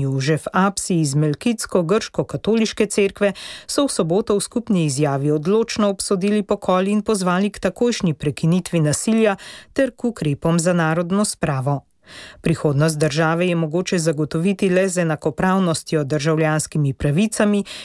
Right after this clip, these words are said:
in pristnim partnerstvom med vsemi skupinami prebivalstva.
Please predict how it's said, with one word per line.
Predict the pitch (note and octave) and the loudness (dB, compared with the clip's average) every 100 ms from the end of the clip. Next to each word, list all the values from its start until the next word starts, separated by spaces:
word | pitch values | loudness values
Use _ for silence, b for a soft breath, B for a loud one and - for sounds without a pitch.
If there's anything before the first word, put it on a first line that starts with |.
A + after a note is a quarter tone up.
| B | B
in | A3 A3 | 0 0
pristnim | C4+ C#4 - A#3 A3 | 0 0 0 0 2
partnerstvom | F#3+ F#3 - G3 F#3+ - F#3+ F#3+ F#3 | 0 0 0 0 0 -2 0 0 0
med | G#3 G#3+ | 0 0
vsemi | A#3 - D#3+ C3+ | 0 -2 -2 -2
skupinami | - - B2+ D#3+ D3 D3 | -4 -6 -2 2 2 2
prebivalstva. | C3+ D#3+ C#3 D3+ C#3+ C3 - F3 D3 | 2 0 2 2 0 -2 -2 0 0